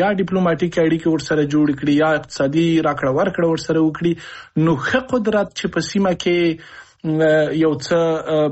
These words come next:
اه، زورور دی، یا د دې منطقې، یا حتی د، د، اه، نړۍ د بل بلاک خبره اوس کېږي،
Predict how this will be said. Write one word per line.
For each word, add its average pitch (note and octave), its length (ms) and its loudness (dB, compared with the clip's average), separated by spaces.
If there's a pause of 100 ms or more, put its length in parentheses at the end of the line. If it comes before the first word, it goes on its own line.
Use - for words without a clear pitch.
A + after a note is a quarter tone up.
اه، D3+ 260 0
زورور D3+ 600 2
دی، F3+ 200 0
یا E3+ 140 2
د D#3+ 80 -2
دې D#3 160 0
منطقې، D3+ 640 0
یا E3 180 2
حتی F3 240 -2
د، D#3+ 320 0
د، D#3 60 -2
اه، D3+ 420 0
نړۍ D#3 340 2
د D#3 80 0
بل F3 200 0
بلاک E3+ 460 -2 (120)
خبره F3 340 0
اوس F#3 200 2
کېږي، E3+ 380 0